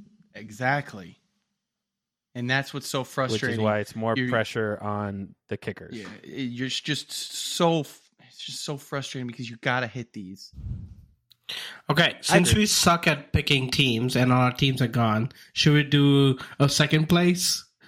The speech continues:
Speaker 3: to figure out, uh, pick a team out
Speaker 2: Well,
Speaker 3: of these
Speaker 2: Miller already
Speaker 3: teams?
Speaker 2: won. He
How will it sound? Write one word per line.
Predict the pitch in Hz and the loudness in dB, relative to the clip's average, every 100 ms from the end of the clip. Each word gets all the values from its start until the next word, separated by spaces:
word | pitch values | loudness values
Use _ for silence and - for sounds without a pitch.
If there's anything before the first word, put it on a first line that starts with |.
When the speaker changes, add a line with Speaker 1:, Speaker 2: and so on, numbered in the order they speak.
| - | -8
Speaker 3:
to | - | -4
figure | - 139 131 | 0 2 2
out, | 123 123 | 2 2
uh, | - 143 | 2 2
pick | - 151 | 2 2
a | 151 | 0
team | - 151 147 147 | 0 2 2 6
out | 139 | 6
Speaker 2:
Well, | 151 | 6
Speaker 3:
of | 147 | 6
these | |
Speaker 2:
Miller | 143 269 | 6 8
already | 160 156 127 | 8 8 6
Speaker 3:
teams? | 120 | 2
Speaker 2:
won. | 180 120 107 104 | 0 0 -4 -10
He | _ | _